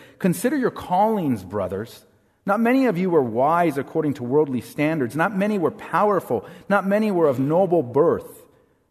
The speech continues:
But God chose what was foolish, what was weak, what was low and despised,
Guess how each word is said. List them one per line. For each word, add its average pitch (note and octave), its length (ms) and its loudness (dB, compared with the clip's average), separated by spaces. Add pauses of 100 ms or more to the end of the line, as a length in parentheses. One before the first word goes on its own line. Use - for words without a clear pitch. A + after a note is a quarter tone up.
(200)
But D#2+ 100 -18
God A2 300 0
chose A#2 340 0
what G2+ 140 -4
was G2+ 180 -12
foolish, A#2 640 -8
what E2 140 -12
was - 200 -20
weak, A2+ 560 -8 (360)
what F#2 120 -10
was F2+ 180 -16
low G#2 420 -4
and F#2 120 -8
despised, F2+ 960 -8